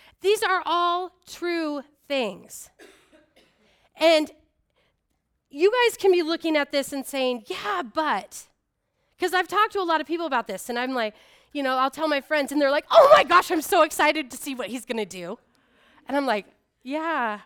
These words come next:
that's awesome." And they're like, "He's gonna show up. It's gonna be a miracle. It's gonna be incredible. I am so excited to see what he's gonna do." And I want to live like that. And I'm not joking. That is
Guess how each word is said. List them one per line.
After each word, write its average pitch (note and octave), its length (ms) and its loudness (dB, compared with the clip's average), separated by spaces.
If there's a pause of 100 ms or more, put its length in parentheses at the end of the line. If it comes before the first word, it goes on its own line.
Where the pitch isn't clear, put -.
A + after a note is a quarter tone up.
(100)
that's - 260 -20
awesome." G#3 440 -8 (1040)
And G4+ 140 4
they're C5 180 8
like, A4 160 -4 (480)
"He's C#5 200 -6
gonna C5+ 200 0
show F#4 260 -2
up. A#4+ 260 2
It's - 140 -10
gonna C#4+ 160 -2
be B3 80 -4
a G3 60 -6
miracle. A3+ 400 -4
It's - 160 -10
gonna G4+ 160 2
be C#4 180 -8
incredible. C4 560 -4
I G3 160 -4
am D4 100 -2
so D#4+ 380 2
excited D#4 500 0
to A#3 60 -18
see - 180 -16
what A#3+ 100 -12
he's A3+ 100 -14
gonna A3 180 -6
do." G3 320 -8 (920)
And E4+ 240 0
I G#4 140 4
want F4 460 4
to F4 120 -6
live D#4 340 -4
like G#4 240 0
that. B4 280 -2 (720)
And F#4 200 2
I'm G#4+ 180 2
not A#4 160 0
joking. F#4 280 -2
That F4 220 4
is F4 140 -2